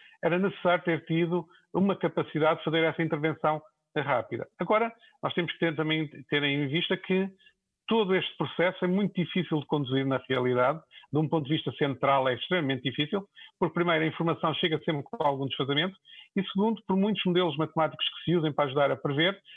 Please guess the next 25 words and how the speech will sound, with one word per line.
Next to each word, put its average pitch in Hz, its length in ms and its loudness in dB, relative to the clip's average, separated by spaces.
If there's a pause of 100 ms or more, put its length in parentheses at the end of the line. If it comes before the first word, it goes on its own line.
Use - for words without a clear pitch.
(140)
eh, 185 140 0
o 170 80 -2
comportamento 165 600 0
humano 139 360 0
será 175 280 2
sempre 170 260 0
imprevisível. 151 640 0 (320)
Por 139 60 0
exemplo, 139 280 0
o 156 100 -2
facto 175 360 0
das 151 200 0
pessoas 165 300 0
darem 151 260 2
moradas 147 420 2 (140)
falsas 147 380 0 (340)
e, 147 80 -4
portanto, 151 280 -2
não 175 200 0
se - 100 -10
conseguir, 170 320 -2
de - 80 -18
facto, 160 180 -2
depois - 200 -6
contactá-las 156 760 0